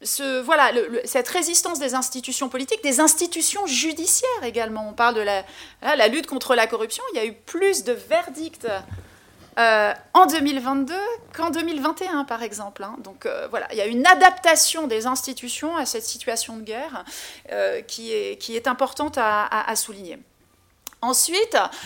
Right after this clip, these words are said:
euh, bien évidemment, cette question de la résistance ukrainienne. Et en fait, il y a tout un, un, un, un, j'allais dire, un réseau, euh, d'initiatives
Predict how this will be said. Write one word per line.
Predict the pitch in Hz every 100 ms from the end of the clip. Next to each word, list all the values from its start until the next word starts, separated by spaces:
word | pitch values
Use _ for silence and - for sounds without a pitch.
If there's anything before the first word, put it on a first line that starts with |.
| - -
euh, | 226 214 - - 196 185 _ _ _ _
bien | 208 285
évidemment, | 302 247 262 269 311 370 330 - 208 202
cette | 214 233 -
question | 233 302
de | 277
la | 202
résistance | 220 214 208 226 220
ukrainienne. | 214 - 160 135 - - - - - - - 240
Et | 233
en | 247
fait, | - 339 359 - -
il | 214
y |
a | 240
tout | 247 - 359 370 -
un, | 233 220 208 -
un, |
un, | 202 190 202 180 -
un, | 190 180 170 -
j'allais | - 208
dire, | 208 262 240 -
un | 202
réseau, | 202 302 330 277 339 294
euh, | - - _ 196 -
d'initiatives | - 370 392 370 - 277 269 - 277 202